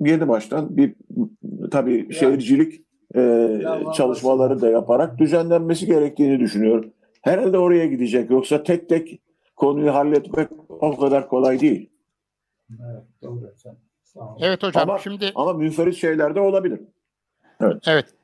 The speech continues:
Speaker 3: E, bu belediyenin teknik ekipleri kanalıyla yapıldığını belirttiniz. Bu teknik ekiplerin, e, teknik özellikleri nelerdir? Mühendisler mi yoksa onun dışında da
Speaker 1: E, bunu,
Speaker 3: seferber-
Speaker 1: e, anladığım kadarıyla İston şirketi, İston diye bir şirketi var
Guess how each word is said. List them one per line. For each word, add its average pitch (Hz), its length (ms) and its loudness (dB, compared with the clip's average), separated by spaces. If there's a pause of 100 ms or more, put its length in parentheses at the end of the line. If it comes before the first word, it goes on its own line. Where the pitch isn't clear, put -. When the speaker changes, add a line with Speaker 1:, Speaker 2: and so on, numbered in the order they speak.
(180)
Speaker 3:
E, 165 280 0
bu 214 200 0
belediyenin 220 500 2
teknik 294 460 -4
ekipleri 240 640 0 (140)
kanalıyla 202 600 -2
yapıldığını 165 640 -4
belirttiniz. 147 600 -6 (260)
Bu 220 260 -6
teknik 196 360 -8
ekiplerin, 208 760 -4 (360)
e, 147 140 -2
teknik - 440 -6
özellikleri 202 720 -2
nelerdir? 220 500 -2 (140)
Mühendisler 165 800 -4
mi 294 260 -2
yoksa 180 340 -4
onun 180 340 -8
dışında 180 460 -8
da 190 200 -4 (280)
Speaker 1:
E, 143 180 2
bunu, 180 100 2 (180)
Speaker 3:
seferber- 180 160 0
Speaker 1:
e, - 40 2 (120)
anladığım 180 280 0
kadarıyla 175 480 2
İston 185 360 0
şirketi, 110 640 -2
İston 131 340 -2
diye 127 100 4
bir 120 60 -2
şirketi 143 380 -2
var 110 240 -2